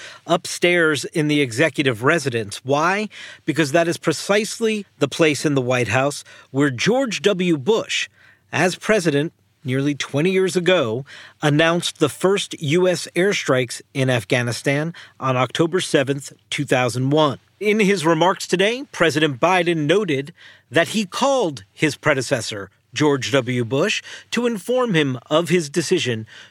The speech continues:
to withdraw all U S troops out of Afghanistan beginning May first and being completed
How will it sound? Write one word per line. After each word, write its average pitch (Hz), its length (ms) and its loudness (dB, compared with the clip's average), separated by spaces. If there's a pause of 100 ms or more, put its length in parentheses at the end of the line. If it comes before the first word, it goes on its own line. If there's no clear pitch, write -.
(140)
to 175 140 0
withdraw 160 800 0 (240)
all 202 320 4
U 202 240 0
S - 160 -4
troops 139 480 -4 (380)
out 170 180 2
of 202 100 -2
Afghanistan 131 880 -2 (160)
beginning 208 540 2
May 220 180 2
first 151 640 -4 (480)
and 139 160 -2
being 165 260 2
completed 143 840 -2